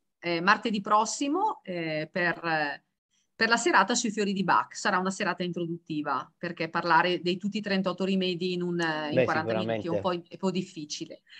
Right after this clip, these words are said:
Speaker 1: Eh, e poi giovedì vi aspettiamo per i ta-, con i tarocchi di Maddalena. Grazie e buonanotte
Speaker 2: Buona-
Speaker 1: a tutti. Ciao, ciao.
Speaker 2: Buonanotte.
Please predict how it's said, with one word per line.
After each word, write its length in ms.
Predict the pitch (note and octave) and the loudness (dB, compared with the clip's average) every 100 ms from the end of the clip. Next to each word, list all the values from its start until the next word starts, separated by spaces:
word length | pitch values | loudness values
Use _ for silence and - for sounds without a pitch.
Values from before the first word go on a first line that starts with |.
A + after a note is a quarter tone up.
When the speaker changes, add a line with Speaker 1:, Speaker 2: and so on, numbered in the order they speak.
| - - - - | -20 -20 -20 -4
Speaker 1:
Eh, 280 | - G3 G3+ | 6 8 8
e 100 | A#3+ | 6
poi 160 | C4 B3+ | 4 4
giovedì 340 | E4+ G4 G3+ | 4 2 0
vi 80 | G3+ | 0
aspettiamo 580 | B3 - E4 G3+ D#3+ G3 | -2 -4 -2 2 2 2
per 140 | G#3+ | -2
i 80 | A3 | -2
ta-, 160 | A#3 - | -2 -2
con 140 | A#3 | -2
i 60 | A#3 | -2
tarocchi 340 | G#3 F3 G#3 | 0 0 -2
di 100 | F#3 | -2
Maddalena. 600 | F3+ E3+ F3 D3+ C3+ C3 _ _ | -2 2 2 0 -4 -10 _ _
Grazie 880 | F#3+ G#3 G#3+ B3+ - - C#4+ A4 - | 2 8 8 8 2 -2 0 0 2
e 460 | G#3+ G#3+ G3+ G3 | 4 6 6 4
buonanotte 420 | F#3 A3 B3 A#3+ A3+ | 4 2 0 0 0
Speaker 2:
Buona- 160 | C4+ | 2
Speaker 1:
a 60 | C4 | 0
tutti. 540 | G3 E3+ - E3 E3 - - - | -4 -8 -8 -6 -6 -10 -14 2
Ciao, 240 | - F#4 | 4 4
ciao. 340 | - C4 C4 C#4 | 8 10 10 8
Speaker 2:
Buonanotte. 580 | D3 D3 - D3 C#3+ | 6 4 6 4 4